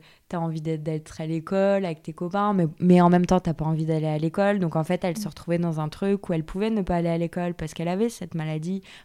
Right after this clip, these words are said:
Speaker 1: mais en même temps, quand elle revenait à l'école, euh, euh, elle avait du mal à s'intégrer parce que les autres élèves, en fait, elles voyaient, ils voyaient qu'elle pouvait ne pas aller à l'école tout le temps, donc ils étaient jaloux, gna gna, enfin bref. Vraiment
Speaker 2: Cette espèce
Speaker 1: horrible.
Speaker 2: d'entre-deux un peu tout le temps, quoi.
Speaker 1: Mm. Le, euh,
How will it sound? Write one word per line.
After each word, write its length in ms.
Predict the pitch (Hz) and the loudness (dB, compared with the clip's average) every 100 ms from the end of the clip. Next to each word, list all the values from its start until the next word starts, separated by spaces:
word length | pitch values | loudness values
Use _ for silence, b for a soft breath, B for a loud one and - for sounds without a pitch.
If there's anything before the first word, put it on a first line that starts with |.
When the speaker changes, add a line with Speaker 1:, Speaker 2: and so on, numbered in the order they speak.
| - | -8
Speaker 1:
mais 180 | 170 170 | -4 -4
en 60 | |
même 220 | 175 175 170 | -2 -4 -2
temps, 280 | 196 214 | 0 0
quand 200 | 202 185 | -2 -4
elle 120 | 175 160 | -4 -2
revenait 280 | 165 175 170 | -2 0 0
à 60 | |
l'école, 460 | 165 156 185 202 208 | -2 -2 -2 0 0
euh, 180 | 165 156 B B B _ - | -2 -6 B B B _ -6
euh, 320 | 160 156 160 | -2 -2 -4
elle 140 | - 160 | -4 -4
avait 120 | 156 | -4
du 100 | 156 | -2
mal 160 | 180 202 | 0 0
à 60 | |
s'intégrer 600 | 202 208 226 208 185 185 | -2 -4 -4 0 0 0
parce 220 | 175 160 | -4 -10
que 80 | - | -8
les 300 | 160 160 156 | -6 -4 -2
autres 500 | 180 185 - 170 156 | -2 -2 -4 -4 -2
élèves, 460 | 165 170 190 202 165 | 0 2 2 2 0
en 80 | 156 | -4
fait, 220 | 180 175 | -4 -4
elles 100 | 160 | -4
voyaient, 420 | 151 156 175 180 - | -4 -2 -2 -4 -8
ils 140 | 170 | -6
voyaient 260 | 160 160 180 | -4 -4 -4
qu'elle 160 | 185 160 | -6 -8
pouvait 360 | 160 165 180 | -8 -4 -4
ne 100 | 175 165 | -4 -6
pas 100 | 156 | -6
aller 140 | 160 | -8
à 40 | |
l'école 240 | 156 156 156 | -10 -10 -12
tout 120 | 165 | -12
le 60 | 160 | -6
temps, 280 | 196 196 | -4 -4
donc 180 | 190 156 | -6 -8
ils 100 | 160 | -12
étaient 180 | 151 156 | -10 -8
jaloux, 280 | 156 156 190 | -8 -4 -2
gna 120 | 180 160 | -2 -4
gna, 140 | 170 | -6
enfin 160 | 170 170 | -4 -6
bref. 200 | 156 - B B B B - | -6 -10 B B B B 2
Vraiment 320 | 175 196 226 | 6 8 8
Speaker 2:
Cette 200 | 240 202 | 6 4
espèce 140 | 220 196 233 | 2 4 2
Speaker 1:
horrible. 80 | 160 | 2
Speaker 2:
d'entre-deux 680 | 214 220 - 226 208 240 233 | 0 -2 -4 -6 -4 -6 -6
un 140 | 202 | -8
peu 160 | 196 220 | -10 -14
tout 180 | - 208 | -16 -20
le 40 | |
temps, 160 | - 190 | -16 -18
quoi. 160 | 190 196 | -4 -2
Speaker 1:
Mm. 180 | 190 196 - B B - | 0 -4 -14 B B -4
Le, 320 | 180 190 208 | 4 6 8
euh, 260 | 202 170 | 8 6